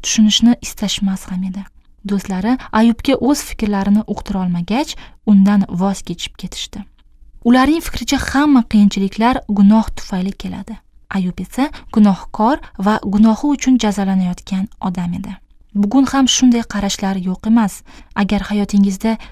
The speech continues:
qiyinchiliklar kelayotgan bo'lsa, bularning bari qilgan gunoh tufayli deb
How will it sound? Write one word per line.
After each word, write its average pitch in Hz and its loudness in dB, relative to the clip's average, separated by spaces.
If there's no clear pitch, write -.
qiyinchiliklar 226 2
kelayotgan 175 -4
bo'lsa, 247 -4
bularning 185 2
bari 214 -2
qilgan 214 2
gunoh 202 4
tufayli 180 -6
deb 220 -4